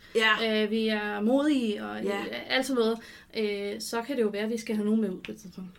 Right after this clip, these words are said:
Speaker 1: Ja, så hvis man gerne vil ansøge om at være en del af det og, og få lov til at komme, man behøver ikke at være en fast del.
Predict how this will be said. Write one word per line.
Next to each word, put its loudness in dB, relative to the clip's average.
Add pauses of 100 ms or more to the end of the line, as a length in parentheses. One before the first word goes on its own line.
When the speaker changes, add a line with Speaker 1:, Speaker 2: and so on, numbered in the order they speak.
(640)
Speaker 1:
Ja, -6 (260)
så 0
hvis -4
man -4
gerne -4
vil -6
ansøge -4
om -6
at -10
være -8
en -18 (120)
del -4
af -6
det -6
og, -12
og -10
få -8
lov -2
til -8
at -12
komme, -8 (240)
man -4
behøver 0
ikke -2
at -2
være 0
en -6
fast -8
del. -6